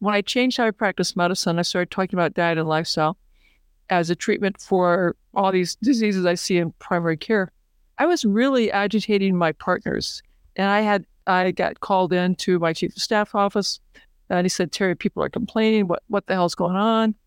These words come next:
He read me the riot act. Uh, and now, fortunately, I,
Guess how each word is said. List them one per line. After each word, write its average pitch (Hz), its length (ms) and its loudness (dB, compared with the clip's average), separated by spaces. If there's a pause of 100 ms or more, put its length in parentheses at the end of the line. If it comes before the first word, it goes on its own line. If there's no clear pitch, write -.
(360)
He 202 120 2
read 185 240 -2
me 175 100 2
the 156 100 0
riot 220 320 2
act. 214 380 0 (260)
Uh, 185 340 2 (120)
and 196 480 2 (140)
now, 185 160 2
fortunately, 233 600 0
I, - 160 -4